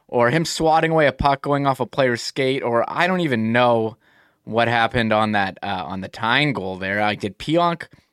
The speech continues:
swat it down? I watched the replay a couple times. I still couldn't tell if it got swatted down or it went, it went straight in. But, I mean, you gotta, you gotta lock this game down, and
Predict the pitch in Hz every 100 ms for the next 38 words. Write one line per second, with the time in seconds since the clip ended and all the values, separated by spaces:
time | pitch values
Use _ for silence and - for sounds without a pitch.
0 | _ - - 131 135 131 - 120 143 117
1 | 131 202 - 160 160 131 117 143 131 143
2 | 110 107 - 175 - 131 107 113 107 95
3 | _ _ _ _ - 113 104 110 - 123
4 | 117 110 101 107 110 98 95 101 101 -
5 | 104 104 104 - 104 98 98 95 101 98
6 | - _ _ _ _ _ _ - 95 107
7 | 135 190 175 170 190 196 170 165 165 160
8 | - 160 143 143 127 123 131 127 113